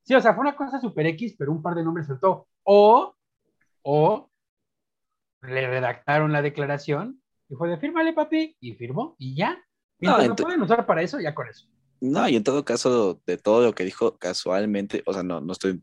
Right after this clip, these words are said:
Speaker 2: defendiendo a Anaya, pero qué casualidad que Anaya, ¿no? O sea, de todos los nombres que pudo haber dicho que seguro tiene, nada más ha salido lo de Anaya. Entonces,
Speaker 1: Ricardo
Speaker 2: donde dice
Speaker 1: N. No sabemos si es Anaya. No sabemos
Speaker 2: Ah,
Speaker 1: si es
Speaker 2: Rica-,
Speaker 1: Anaya, es
Speaker 2: Ricardo
Speaker 1: Ricardo.
Speaker 2: N, perdón.
Speaker 1: Sí.
Speaker 2: O sea,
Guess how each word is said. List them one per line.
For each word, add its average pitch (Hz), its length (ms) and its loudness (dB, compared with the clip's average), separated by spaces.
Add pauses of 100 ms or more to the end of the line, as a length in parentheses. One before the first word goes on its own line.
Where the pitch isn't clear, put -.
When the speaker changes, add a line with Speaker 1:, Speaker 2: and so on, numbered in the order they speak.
(120)
Speaker 2:
defendiendo 87 380 -6
a - 20 -6
Anaya, 85 240 -4
pero - 260 -12
qué 87 120 -2
casualidad 95 580 2
que - 140 -2
Anaya, 82 400 -4
¿no? 80 160 -8
O - 520 -18
sea, - 140 2
de 202 80 4
todos 190 240 4
los 156 140 2
nombres 165 280 2
que - 80 -6
pudo 131 180 4
haber 117 140 4
dicho 113 220 -2
que - 100 -12
seguro 107 320 0
tiene, 151 380 0 (920)
nada 113 160 2
más 117 180 0
ha 117 60 -2
salido 113 360 2
lo 107 360 0
de 87 80 0
Anaya. 87 360 -8 (1200)
Entonces, 127 220 -8
Speaker 1:
Ricardo 156 220 4
Speaker 2:
donde 143 180 2
dice 110 120 -12
Speaker 1:
N. - 100 -20 (160)
No 139 140 -2
sabemos 165 340 -2
si 170 60 -2
es 151 80 -4
Anaya. 113 340 -4
No 151 140 -2
sabemos 202 240 -2
Speaker 2:
Ah, - 40 -2
Speaker 1:
si - 40 -2
es - 20 -2
Speaker 2:
Rica-, - 120 0
Speaker 1:
Anaya, - 140 0
es 104 60 -4
Speaker 2:
Ricardo 107 240 4
Speaker 1:
Ricardo. 101 160 4
Speaker 2:
N, 87 160 -2
perdón. 85 400 -4 (640)
Speaker 1:
Sí. 107 320 -16 (100)
Speaker 2:
O - 260 -6
sea, - 200 -12